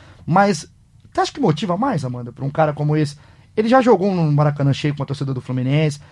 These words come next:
mas o time que ele torce, no caso, mesmo sendo o rival do Fluminense onde ele foi criado, você acha que o Pedro se motiva mais no Flamengo, principalmente por estar cinquenta e três mil pessoas no Maracanã,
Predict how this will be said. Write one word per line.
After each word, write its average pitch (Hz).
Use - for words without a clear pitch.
mas 180
o 185
time 214
que 214
ele 185
torce, 170
no 123
caso, 156
mesmo 185
sendo 175
o 165
rival 156
do 147
Fluminense 151
onde 151
ele 147
foi 147
criado, 131
você -
acha -
que -
o -
Pedro 175
se -
motiva 160
mais 147
no 139
Flamengo, 143
principalmente 233
por 160
estar 170
cinquenta 165
e -
três 151
mil 147
pessoas 147
no 147
Maracanã, 143